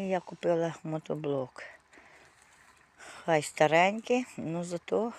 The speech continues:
помічник. Ось в мене Артем їздить на ньому, Вова їздить, Саша вчиться. Вова їздить краще, ніж я.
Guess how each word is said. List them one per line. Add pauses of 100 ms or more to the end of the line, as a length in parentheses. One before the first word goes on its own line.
(140)
помічник. (2750)
Ось
в
мене
Артем
їздить
на
ньому, (1120)
Вова
їздить, (1200)
Саша
вчиться. (420)
Вова
їздить
краще,
ніж
я.